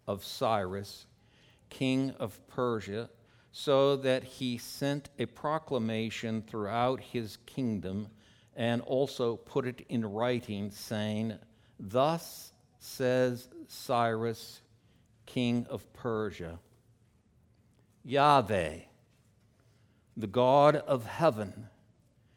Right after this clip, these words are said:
has given me all the kingdoms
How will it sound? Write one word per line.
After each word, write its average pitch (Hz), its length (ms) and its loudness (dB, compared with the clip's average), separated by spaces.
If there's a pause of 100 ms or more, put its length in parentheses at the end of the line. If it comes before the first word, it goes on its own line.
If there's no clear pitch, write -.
(380)
has 135 500 4 (120)
given 127 300 2
me 123 260 4 (180)
all 151 720 4 (160)
the 123 120 -6
kingdoms 113 960 0